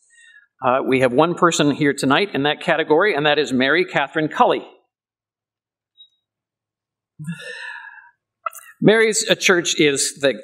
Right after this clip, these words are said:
Keswick Presbyterian Church. Uh, and in her comments, she listed many reasons to be grateful to Wycliffe, including such things as providing overnight accommodation at Wycliffe,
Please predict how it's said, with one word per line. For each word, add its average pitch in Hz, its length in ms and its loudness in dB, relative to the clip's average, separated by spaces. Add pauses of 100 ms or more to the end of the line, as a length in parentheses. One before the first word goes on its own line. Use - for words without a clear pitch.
Keswick 202 500 -2
Presbyterian 151 920 0
Church. - 500 -2 (1040)
Uh, 135 260 2
and 139 260 0
in 165 240 0
her 147 220 2
comments, 175 540 0
she 156 220 0
listed 156 460 0
many 180 300 2
reasons 135 420 0
to 123 100 -8
be 123 120 -6
grateful 135 380 0
to 135 120 -4
Wycliffe, 226 520 0 (540)
including 180 480 2
such - 260 -2
things 175 280 0
as 135 260 -2
providing 151 420 2
overnight 135 360 2
accommodation 165 760 2
at 151 100 -2
Wycliffe, 190 560 0